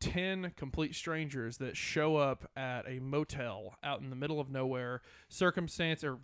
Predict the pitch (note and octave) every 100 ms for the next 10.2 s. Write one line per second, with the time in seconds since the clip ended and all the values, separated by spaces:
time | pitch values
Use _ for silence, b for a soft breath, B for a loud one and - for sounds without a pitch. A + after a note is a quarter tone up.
0 | - F3 F#3 D#3+ E3+ D#3 C#3 - C#3 C3+
1 | C3+ C3+ D3 D3+ D3+ b b b D#3 D3
2 | C#3 - C3+ - C#3 - C3 A#2+ F#3 F3
3 | E3 - C#3 C#3+ C#3+ C3 C3 C3+ C3 B2+
4 | C3 B2+ B B B B C#3+ C3 B2+ B2
5 | B2 F#2 - _ - D3 C3+ C3 B2+ B2
6 | C3 D#3+ E3+ D#3+ C#3 C3+ C3 B2+ B2+ C3
7 | B2+ B2+ C3 B2+ B2+ B2+ B2 A#2+ _ -
8 | - C3 C3 - D#3 C3 B2+ E2+ - -
9 | - - E3+ D#3 D3 - C#3 A#2 C3 A2
10 | G2+